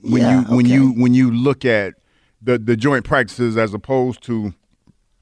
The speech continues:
Speaker 1: watching preseason games, there are some concepts that you wanna go over, like certain things that you might wanna run during the season that you might wanna go in and put in against people that you know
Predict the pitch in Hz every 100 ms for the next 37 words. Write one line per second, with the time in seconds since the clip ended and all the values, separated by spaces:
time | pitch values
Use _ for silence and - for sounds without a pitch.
0 | - - 123 131 123 - 135 - 104 95
1 | 110 110 180 170 143 - 170 143 143 107
2 | 120 - 143 131 113 131 135 127 123 120
3 | - - - 202 170 185 170 147 139 170
4 | 131 135 147 143 151 147 147 151 147 -
5 | 147 135 123 143 139 135 131 _ _ _
6 | 135 143 143 135 107 147 139 135 123 110
7 | 107 135 - 143 131 117 - 127 107 95